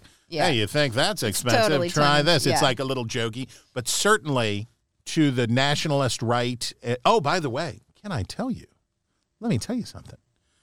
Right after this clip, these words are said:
Speaker 2: And we've settled on a term for it. Twitter Wrangler.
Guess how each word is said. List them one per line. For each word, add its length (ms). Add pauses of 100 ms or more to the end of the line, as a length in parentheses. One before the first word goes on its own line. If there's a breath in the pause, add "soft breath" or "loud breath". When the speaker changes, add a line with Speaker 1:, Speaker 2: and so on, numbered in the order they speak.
(400)
Speaker 2:
And 140
we've 100
settled 300
on 120
a 60
term 260
for 240
it. 80 (360)
Twitter 360
Wrangler. 540